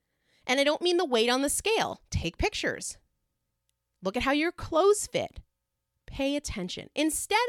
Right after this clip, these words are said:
of evaluating food based on, does this fall into somebody else's definition of what healthy is? Ask, does it work for me?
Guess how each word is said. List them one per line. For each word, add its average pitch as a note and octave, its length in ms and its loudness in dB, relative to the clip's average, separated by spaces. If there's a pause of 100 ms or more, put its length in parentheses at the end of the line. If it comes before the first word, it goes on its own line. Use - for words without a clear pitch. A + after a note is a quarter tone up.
of D4 160 4 (220)
evaluating C4+ 760 2
food D4 400 2
based A3+ 260 0
on, G#3 160 6 (380)
does G3 220 2
this G3+ 180 0
fall F#3+ 240 4
into F#3+ 180 2
somebody F#3 380 2
else's C4 340 0
definition D#4 560 2
of D#4 100 0
what D#4 200 2
healthy D#4+ 400 -2
is? F#4 340 -2 (680)
Ask, E4 400 -4
does B3+ 200 0
it - 120 -6
work A3+ 280 -2
for - 160 -10
me? C#3 380 -12